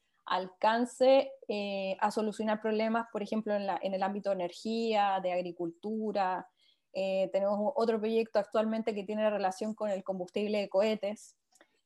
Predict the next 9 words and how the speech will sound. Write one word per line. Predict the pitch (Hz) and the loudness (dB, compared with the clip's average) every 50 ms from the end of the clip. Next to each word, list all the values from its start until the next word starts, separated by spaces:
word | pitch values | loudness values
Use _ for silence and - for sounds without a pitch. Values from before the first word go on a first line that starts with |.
| _ _ - | _ _ -2
eh, | - 196 196 190 190 196 190 190 185 185 190 190 190 185 180 - | 0 2 2 2 4 4 6 6 6 6 8 6 6 4 4 2
y | 202 208 | 2 4
así, | 214 208 208 - 175 170 | 4 4 2 0 -2 0
diferente-, | 175 185 185 208 208 226 226 220 247 247 247 - | 0 0 0 2 2 2 4 6 6 6 6 4
diferentes | 208 220 220 220 214 220 220 - 240 240 240 240 233 233 233 233 226 214 | 2 0 0 2 0 4 6 8 8 8 8 8 8 6 6 4 4 4
actividades | 220 214 208 - - 220 214 214 208 208 214 226 240 240 - | 4 2 2 2 0 0 2 4 6 8 8 6 6 2 2
que | - 262 254 247 247 | 4 6 6 8 8
desarrollamos | 240 233 240 240 226 220 220 214 214 214 214 214 220 220 | 6 4 4 2 2 2 2 2 2 2 2 2 0 0
actualmente. | 208 208 - - 202 208 196 180 165 151 - - - - | -2 0 2 2 2 2 2 -2 -4 -6 -6 -8 -10 -12